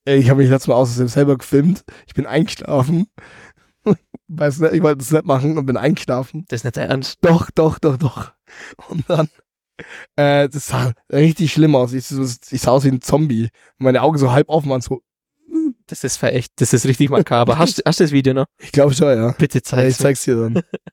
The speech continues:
Speaker 2: <laughs> Okay, Felix, was wir an Frauen lieben, wenn sie unsere Pickel ausdrücken wollen.
Speaker 1: Nee,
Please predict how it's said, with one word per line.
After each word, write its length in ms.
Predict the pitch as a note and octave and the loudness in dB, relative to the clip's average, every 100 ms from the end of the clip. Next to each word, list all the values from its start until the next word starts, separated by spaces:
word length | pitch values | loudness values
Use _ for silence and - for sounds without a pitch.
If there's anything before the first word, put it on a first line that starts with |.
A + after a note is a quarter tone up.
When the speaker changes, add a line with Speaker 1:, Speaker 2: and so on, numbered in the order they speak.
| _ | _
Speaker 2:
<laughs> 400 | - - - - | -20 -20 -20 -8
Okay, 340 | D#3 D3+ D3+ D3 E3 | 0 2 2 0 2
Felix, 260 | D3 C3 | 2 2
was 180 | C#3+ F3 | 0 2
wir 100 | E3+ | 2
an 80 | D#3+ | 2
Frauen 220 | D3 C#3+ | 2 2
lieben, 300 | C#3+ D#3 D#3+ - _ _ _ | 2 0 -2 -8 _ _ _
wenn 160 | D#3 F#3+ | -2 2
sie 100 | F3+ | 0
unsere 220 | D3+ - | 0 -2
Pickel 320 | - - D4 | -2 -2 -2
ausdrücken 440 | C3+ - C3 B2+ | -2 0 -2 -2
wollen. 220 | A#2 G#2+ D#3 _ _ | -4 -4 -8 _ _
Speaker 1:
Nee, 280 | D#3 C#3+ | 0 2